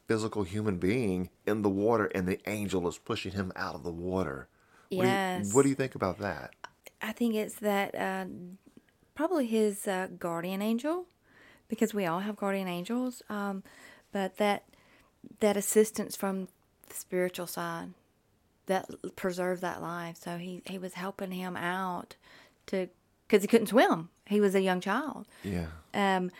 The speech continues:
Speaker 2: but he was looking around immediately for his brothers, and he
Speaker 1: Oh,
Speaker 2: saw them,
Speaker 1: no.
Speaker 2: and,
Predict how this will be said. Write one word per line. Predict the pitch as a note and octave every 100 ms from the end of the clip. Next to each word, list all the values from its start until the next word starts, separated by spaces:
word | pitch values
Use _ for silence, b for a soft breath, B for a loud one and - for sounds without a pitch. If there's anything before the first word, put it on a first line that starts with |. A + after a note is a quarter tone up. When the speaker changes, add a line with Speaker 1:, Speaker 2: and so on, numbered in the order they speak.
| B B
Speaker 2:
but | G3 G3 F#3+
he | F#3+ G3+ G3
was | G3 -
looking | G3+ A3 A3 G3+
around | F#3+ F#3+ -
immediately | F#3+ F#3 G3 G3 F3+ F3+
for | - F3+
his | F3 F3
brothers, | - E3+ F3 F3+ G#2 G#2 A3 - b b b _
and | G3 F#3
he |
Speaker 1:
Oh, | F3
Speaker 2:
saw | E3+ E3+ E3+
them, | F3 F3
Speaker 1:
no. | E3+ -
Speaker 2:
and, | G3 F#3